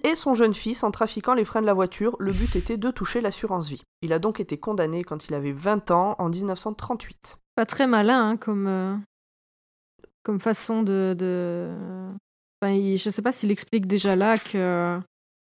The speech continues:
Speaker 2: c'était pas très intelligent comme action, mais que voilà, il était jeune, il était con.
Speaker 1: Bah, ce qu'il dit surtout, c'est que si la voisine et le jeune fils avaient pas été dans la voiture, euh, peut-être que ça serait passé crème.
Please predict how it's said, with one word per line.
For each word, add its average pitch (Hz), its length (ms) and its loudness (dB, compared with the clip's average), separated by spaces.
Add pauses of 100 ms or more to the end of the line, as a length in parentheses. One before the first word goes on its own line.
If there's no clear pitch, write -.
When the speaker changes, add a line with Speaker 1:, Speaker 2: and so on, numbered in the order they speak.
(180)
Speaker 2:
c'était - 200 -2
pas 214 120 4
très 208 240 2
intelligent 196 680 0
comme 185 400 -2
action, 196 480 -4 (400)
mais 175 100 -2
que 170 140 -8
voilà, 170 380 -2
il 180 100 -2
était 170 240 -2
jeune, 175 260 0
il 170 120 -2
était 175 180 -8
con. - 180 -12
Speaker 1:
Bah, 208 160 2
ce 220 80 -12
qu'il 240 120 -2
dit 254 100 0
surtout, 254 320 -4
c'est 262 160 -2
que 226 140 -4
si 240 140 -4
la 254 120 4
voisine 247 340 4
et 233 60 4
le 214 60 0
jeune 220 180 2
fils 247 240 -2
avaient 190 160 2
pas 226 160 2
été 226 160 -2
dans 214 100 4
la 202 80 6
voiture, 196 400 0
euh, 214 100 4
peut-être 208 260 -4
que 220 100 -4
ça 208 120 -2
serait 196 200 -4
passé 196 240 -2
crème. 170 260 -6